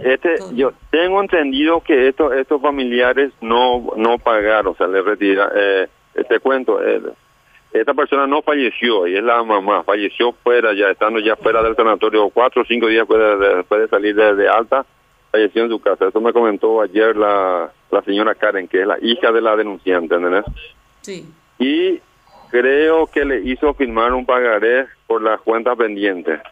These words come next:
Speaker 1: Y ese se va a hacer cargo seguramente el ministerio.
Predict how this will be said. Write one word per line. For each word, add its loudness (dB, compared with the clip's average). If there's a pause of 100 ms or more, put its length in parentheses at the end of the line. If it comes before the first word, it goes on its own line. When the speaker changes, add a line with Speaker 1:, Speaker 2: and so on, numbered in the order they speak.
(440)
Speaker 1:
Y -6
ese 0
se 0
va 0
a 0
hacer -4
cargo 0
seguramente -2
el -4
ministerio. -4